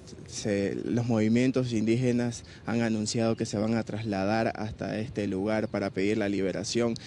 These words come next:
de su máximo líder. Hasta aquí la información, regresamos con ustedes. Muy buenos días.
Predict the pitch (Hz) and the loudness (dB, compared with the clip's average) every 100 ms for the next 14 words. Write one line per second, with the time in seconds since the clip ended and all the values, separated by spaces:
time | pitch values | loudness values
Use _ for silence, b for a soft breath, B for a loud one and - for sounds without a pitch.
0 | B - 104 117 113 104 110 110 113 - | B -2 2 2 2 0 2 2 0 -2
1 | 107 92 87 82 92 117 127 160 170 151 | -2 0 0 0 -2 -2 0 2 2 0
2 | 139 135 160 123 117 135 139 120 113 - | 0 0 0 0 0 -2 -2 -2 -2 2
3 | 135 131 107 - B B - 120 113 113 | 4 4 2 -4 B B 2 4 4 2
4 | 92 - | 0 -2